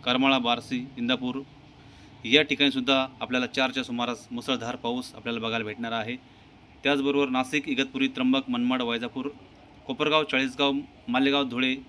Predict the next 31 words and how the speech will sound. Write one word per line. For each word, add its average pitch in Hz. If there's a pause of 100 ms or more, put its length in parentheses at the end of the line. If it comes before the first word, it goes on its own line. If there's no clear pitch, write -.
(140)
या 131
ठिकाणीसुद्धा 127 (460)
वातावरण 131
हे 127
पावसाचं 131
असणार 139
आहे 131
आणि 127
त्या 127
ठिकाणी 123
मुसळधार 117
पाऊस 113
आपल्याला 113 (760)
दुपारनंतर 156
चारच्या 143
सुमारास 135 (880)
पडण्याचा 135 (100)
अंदाज 127
आहे 123
मित्रांनो. 123 (680)
तसेच 165
नांदेड, 156
वाघाला, 151
लातूर, 143
बिदर, 139
सोलापूर, 131
कलबुर्गी 127
या 131
ठिकाणीसुद्धा 123
हा 113
वातावरण 120